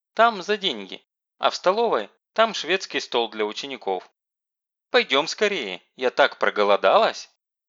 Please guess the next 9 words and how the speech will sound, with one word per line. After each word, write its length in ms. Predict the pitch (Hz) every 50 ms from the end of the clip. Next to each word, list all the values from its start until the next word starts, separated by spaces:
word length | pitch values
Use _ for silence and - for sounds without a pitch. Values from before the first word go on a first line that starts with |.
| _ _ _ _ _ _ _ _ _ _ _ _ _ _ _
"Что-то 540 | _ - - - - 170 208 - - 254 233
странное", 680 | - - _ - 143 110 98 92 90 87 85 85 82
думаю 400 | 82 95 92 90 90 90 90 87
я, 220 | 110 160 202 214 208 _
провожаю 500 | - 120 101 95 98 92 101 98 95 92
веселую 460 | 92 92 92 - - 104 95 95 92 90
лейтенантшу 680 | 92 90 - - 95 104 139 165 180 170 - - - 95
в 80 | -
кафе. 420 | _ - 120 - - 101 82 -